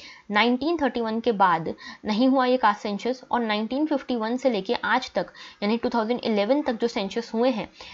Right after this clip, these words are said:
इसमें जो भी प्रोविजंस थे वो एससी और एसटी के लिए थे और किसी, अ, क्ला-, कास्ट के लिए नहीं थे, यानी कि ओबीसी वगैरह के लिए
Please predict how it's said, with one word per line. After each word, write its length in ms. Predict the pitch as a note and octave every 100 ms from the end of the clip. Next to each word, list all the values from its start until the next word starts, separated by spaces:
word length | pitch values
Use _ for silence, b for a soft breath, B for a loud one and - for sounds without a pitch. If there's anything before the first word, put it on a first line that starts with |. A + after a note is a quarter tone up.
| B
इसमें 400 | C#4+ - D#4 F4
जो 160 | D#4 C#4
भी 240 | C4+ E4
प्रोविजंस 600 | - B3 G#3 G#3 C4 C4
थे 120 | A3+ A#3
वो 200 | C4+ -
एससी 340 | A#3+ - D4 D#4
और 240 | C#4+ C4+
एसटी 280 | A3+ - C4+
के 140 | B3+ A3
लिए 140 | E3 F#3
थे 100 | B B B -
और 240 | C4 E4
किसी, 280 | D#4+ C#4+ C#4
अ, 60 | -
क्ला-, 460 | A#3 A#3 B3 A3 G#3+ A#3
कास्ट 380 | A3 A3 -
के 80 | -
लिए 120 | A#3+
नहीं 140 | G#3 G3
थे, 40 | G3+
यानी 320 | G3 G3+ G#3+
कि 120 | B3+
ओबीसी 480 | - A#3+ C4 C4+ C4+
वगैरह 300 | B3+ G#3 G#3+
के 120 | A3+
लिए 220 | G#3+ C4+